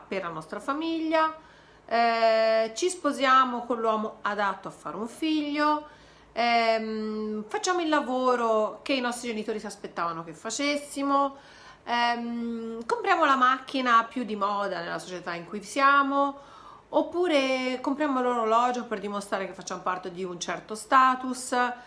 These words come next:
ci vestiamo in un certo modo perché in quel modo sappiamo che la gente ci apprezzerà, abbiamo i social, facciamo le foto per postarle, per avere i like.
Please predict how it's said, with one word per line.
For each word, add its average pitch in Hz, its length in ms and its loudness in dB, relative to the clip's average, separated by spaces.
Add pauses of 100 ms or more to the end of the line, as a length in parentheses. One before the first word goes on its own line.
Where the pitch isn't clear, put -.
(420)
ci - 160 -2
vestiamo 311 560 2
in 285 80 2
un 294 100 -2
certo 302 320 -2
modo 302 400 4
perché 247 280 -4
in 233 100 -4
quel 294 160 -4
modo 233 240 -2
sappiamo 240 480 -4
che 240 80 -6
la 247 140 -4
gente 214 280 -4
ci 214 120 -4
apprezzerà, 208 840 0
abbiamo 240 360 -2
i 247 40 -6
social, 240 460 0
facciamo 202 340 -8
le 208 100 -4
foto 285 320 -4
per 196 140 -10
postarle, 285 540 -2
per 190 160 -6
avere 226 180 -4
i 277 80 -4
like. 185 560 -2